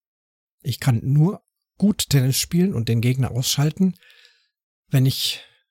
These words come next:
mir vornehme, wo ich den Ball hinschlagen möchte, auf welchem Punkt im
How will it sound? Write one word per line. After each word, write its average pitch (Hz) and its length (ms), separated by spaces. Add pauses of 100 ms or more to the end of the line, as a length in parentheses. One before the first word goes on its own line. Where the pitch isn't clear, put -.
(240)
mir 123 140
vornehme, 165 560
wo 151 180
ich - 120
den 127 160
Ball 107 360
hinschlagen 147 640
möchte, 220 380 (260)
auf - 320
welchem 139 340
Punkt - 520 (120)
im 123 360